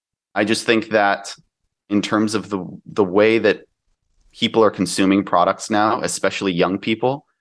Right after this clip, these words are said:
they would rather buy from a person or, or they would rather buy from a person over buying from a brand. I think that brands itself, like, you know, like, traditional brands are, are dying. People trust people,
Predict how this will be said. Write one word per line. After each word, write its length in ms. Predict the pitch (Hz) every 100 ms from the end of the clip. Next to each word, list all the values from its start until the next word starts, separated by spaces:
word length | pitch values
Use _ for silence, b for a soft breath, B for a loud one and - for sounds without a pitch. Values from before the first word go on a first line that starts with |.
| _ _ _
they 340 | 95 107 110
would 200 | 107 107
rather 380 | 95 98 104 120
buy 340 | 104 95 95
from 200 | - 98
a 160 | 92 85 -
person 540 | 110 107 - 82 80 78 _ _ _ _ _ -
or, 720 | 98 95 92 90 87 82 - _ _ _ _ _ - 82
or 320 | 107 117 113 -
they 120 | 104
would 120 | 107
rather 240 | 107 110 120
buy 160 | 101
from 180 | - 107
a 80 | 98
person 580 | - 101 - 127 127 -
over 640 | 104 104 98 104 95 92 -
buying 400 | 92 92 92 90
from 220 | 104 92
a 80 | 87
brand. 640 | 73 87 90 85 67 78 -
I 100 | 87
think 240 | 87 98
that 240 | - 90 82
brands 640 | 95 95 104 107 107 104
itself, 580 | 87 - - 90 101 -
like, 320 | 87 80 - _ _ _ _ _ _ _ -
you 100 | 110
know, 140 | 92
like, 140 | 87
traditional 500 | 87 113 98 104 107
brands 560 | 92 87 87 95 104 -
are, 200 | - 90
are 180 | 85 92
dying. 520 | 82 98 95 92 82
People 260 | - 95 95
trust 460 | - 101 - -
people, 420 | - 104 98 82